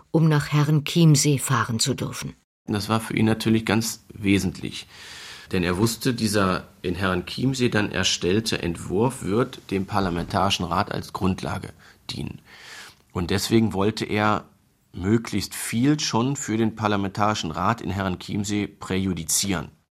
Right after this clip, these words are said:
Speaker 1: Süsterhens Hoffnungen erhalten jedoch bald einen Dämpfer. Denn seine Gegenüber sind dieses Mal von anderem Kaliber.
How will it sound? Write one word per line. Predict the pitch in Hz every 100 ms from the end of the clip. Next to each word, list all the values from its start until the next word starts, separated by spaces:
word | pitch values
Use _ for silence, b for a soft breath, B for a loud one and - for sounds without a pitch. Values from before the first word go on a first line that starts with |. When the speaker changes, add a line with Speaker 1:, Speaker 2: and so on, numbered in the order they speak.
| _
Speaker 1:
Süsterhens | - 208 247 - 233 226 208
Hoffnungen | 247 247 - 151 165 190 -
erhalten | 180 170 170 185 220
jedoch | 208 208 208
bald | - 151 147 147
einen | - 170 185 160
Dämpfer. | 156 123 - - - b b b b b b b
Denn | 180 180 175
seine | 170 165 151
Gegenüber | 170 151 160 208 220 240 240
sind | 247 208 202 - -
dieses | 165 147 151 -
Mal | 156 147 147
von | 147 156 156
anderem | - 156 131 117 117
Kaliber. | 131 98 101 110 131